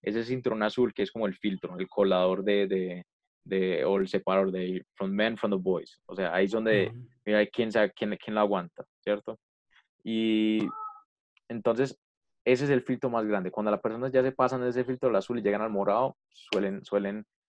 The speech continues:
Speaker 1: eh, lograrlo. Ahora, el, en cuanto al Jiu-Jitsu Colombia, cuando yo empecé era muy difícil. O sea, eh,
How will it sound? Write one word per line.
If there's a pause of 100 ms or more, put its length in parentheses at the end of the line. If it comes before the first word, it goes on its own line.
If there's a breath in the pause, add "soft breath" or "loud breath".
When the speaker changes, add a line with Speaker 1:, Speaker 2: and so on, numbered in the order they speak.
(440)
Speaker 1:
eh,
lograrlo.
Ahora,
el,
en
cuanto
al
Jiu-Jitsu
Colombia,
cuando
yo
empecé
era
muy
difícil. (200)
O
sea, (640)
eh,